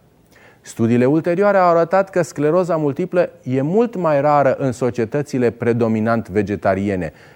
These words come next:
și se corelează pe plan internațional cu aportul de grăsimi saturate. Mesele bogate în grăsime animală produc agregarea hematiilor, încetinirea circulației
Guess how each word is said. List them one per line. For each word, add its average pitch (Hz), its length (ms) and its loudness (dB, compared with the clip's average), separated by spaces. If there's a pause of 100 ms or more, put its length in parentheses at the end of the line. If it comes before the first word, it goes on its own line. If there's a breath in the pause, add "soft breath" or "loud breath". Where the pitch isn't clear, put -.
și - 200 -10
se 113 180 -4
corelează 135 640 0
pe 156 160 -4
plan 151 320 0
internațional 139 800 -2
cu 143 120 -2
aportul 185 640 2
de 147 120 2
grăsimi 127 420 -2
saturate. 190 600 -2 (760 soft breath)
Mesele 117 520 0
bogate 104 520 0
în 98 140 -4
grăsime 104 460 -2
animală 139 600 0 (280 loud breath)
produc 123 480 -2 (100)
agregarea 120 760 0
hematiilor, 90 800 -4 (240)
încetinirea 143 720 0
circulației 87 800 -6